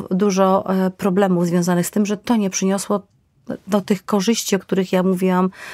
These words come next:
e, wcześniej, czyli że nie zmieniło się zupełnie życie.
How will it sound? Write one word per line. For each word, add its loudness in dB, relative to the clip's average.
e, 2
wcześniej, -2
czyli -4
że -2
nie 0
zmieniło 2
się -4
zupełnie -4
życie. -8